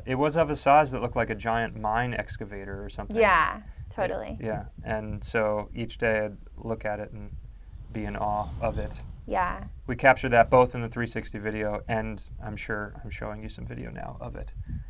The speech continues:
Speaker 2: Oh.
Speaker 1: But, <laughs> so that was cool to see. And then from, so that, that kinda takes care of the, the coast there.
Speaker 2: Yeah.
Speaker 1: And at this point we start,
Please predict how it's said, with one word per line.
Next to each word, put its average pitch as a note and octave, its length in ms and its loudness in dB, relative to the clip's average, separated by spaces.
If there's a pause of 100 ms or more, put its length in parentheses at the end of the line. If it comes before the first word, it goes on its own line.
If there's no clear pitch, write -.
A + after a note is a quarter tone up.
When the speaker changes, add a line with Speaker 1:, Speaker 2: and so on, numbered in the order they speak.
(140)
Speaker 2:
Oh. - 80 -12 (320)
Speaker 1:
But, G#2 300 0
<laughs> - 1600 -10
so - 180 -2
that D3 160 8
was D#3 140 -2
cool A#2+ 180 -2
to A2 80 0
see. A2 400 -2 (720)
And C3 180 2
then E3+ 140 4
from, F3+ 420 2
so - 160 0
that, F#3+ 360 6
that A3 200 4
kinda G#3 160 4
takes D3 240 0
care C3+ 200 6
of A#2 100 4
the, A2 200 2
the A2 200 -2
coast - 500 0 (1200)
there. A2 520 4 (160)
Speaker 2:
Yeah. A#3+ 180 4 (520)
Speaker 1:
And B2 260 8 (840)
at C3+ 140 8
this A3 160 4
point A3 300 4
we C#3+ 100 6
start, C3 480 10